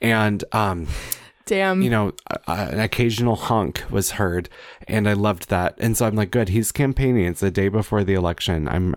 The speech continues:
Speaker 1: I'm proud of him. I get to the Duchess. Betsy's there just having a tea with a friend. And it was so funny to just see them within five minutes of each other like that. And the, the difference
Speaker 2: Stark.
Speaker 1: between,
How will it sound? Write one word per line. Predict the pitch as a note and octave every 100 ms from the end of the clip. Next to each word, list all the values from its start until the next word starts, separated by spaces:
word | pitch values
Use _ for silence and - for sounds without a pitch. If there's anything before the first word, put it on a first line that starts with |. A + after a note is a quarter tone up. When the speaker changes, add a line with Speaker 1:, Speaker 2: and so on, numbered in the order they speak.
| -
Speaker 1:
I'm | - - -
proud | - F#2
of | -
him. | D#2+ D2 - - -
I |
get | F2 G2+
to | G#2
the | A2
Duchess. | G2 F#2 - F#2+ - -
Betsy's | - F#2 F2+ - G2 F2
there | F#2 F#2
just | D#2+ -
having | D#2+ E2+
a | E2
tea | - E2
with | -
a | E2+
friend. | - D#2+ D#2+ - - - -
And | F#2+ F#2+
it | G#2
was | G#2 G#2+
so | - G#2
funny | - G#2 F#2 F2
to | -
just | F2+ F2+
see | - F#2+
them | F2 F#2+
within | F#2 F2 F2
five | F2 - E2+ E2+
minutes | E2 E2+ -
of | F#2+
each | G#2+ -
other | A2+ A2+
like | A2+ A#2 -
that. | B2+ C3 - - - - - -
And | G#2 G#2 F#2+
the, | G2 F#2 F2 - -
the | G2+
difference | - G#2 - A2
Speaker 2:
Stark. | - A2+
Speaker 1:
between, | - A2+ A2 G#2+